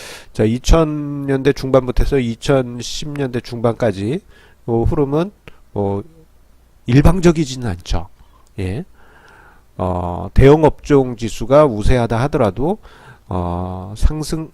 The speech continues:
상대적 상승, 상대적 조정, 요게 이제 반복되는 흐름 속에서 대형주의 상대적 강세가 나타났고, 그리고 소형주가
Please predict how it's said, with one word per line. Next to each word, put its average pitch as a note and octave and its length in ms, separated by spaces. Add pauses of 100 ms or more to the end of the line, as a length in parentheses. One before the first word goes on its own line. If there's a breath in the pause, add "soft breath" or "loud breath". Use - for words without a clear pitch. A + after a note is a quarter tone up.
(160)
상대적 E3+ 540
상승, F#3+ 480
상대적 D3+ 720
조정, C#3 420
요게 A2+ 240
이제 A2 160
반복되는 A2 800 (320)
흐름 E3 240
속에서 A#2 420
대형주의 A#2+ 760 (260 loud breath)
상대적 D#3+ 460
강세가 G#2 400
나타났고, F#2+ 720 (460 loud breath)
그리고 C#3 400
소형주가 D#3 760